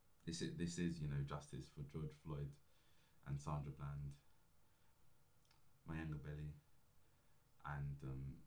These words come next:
and, and all the other people that have, that have died, you know,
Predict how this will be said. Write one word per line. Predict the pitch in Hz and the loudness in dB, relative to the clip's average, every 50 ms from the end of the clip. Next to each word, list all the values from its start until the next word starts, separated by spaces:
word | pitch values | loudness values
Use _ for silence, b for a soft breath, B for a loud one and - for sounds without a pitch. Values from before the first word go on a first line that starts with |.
| - - 69 | -10 -4 0
and, | 71 69 69 71 - | 0 0 0 0 -2
and | 67 71 69 | -2 0 0
all | 73 76 151 - | 0 -2 -2 -2
the | - - | 0 0
other | - 73 73 73 71 71 - - - - - - | 0 2 2 0 -2 -2 -6 -14 -18 -12 -6 -4
people | 73 69 73 76 71 69 71 - - - - - - - - - - - - - - - - - | -4 -2 0 0 0 0 -2 -6 -16 -20 -20 -20 -20 -20 -20 -20 -20 -20 -20 -20 -20 -16 -10 -6
that | - | -4
have, | 67 69 - - - - - | -4 -4 -4 -6 -14 -12 -6
that | - 69 69 | -4 -2 -2
have | 69 - | -2 0
died, | - 69 71 69 71 71 - - - - - - - - - - 78 | 2 2 2 2 0 -2 -4 -8 -14 -18 -20 -20 -20 -18 -12 -6 -2
you | 76 71 | 0 0
know, | 69 71 | 0 0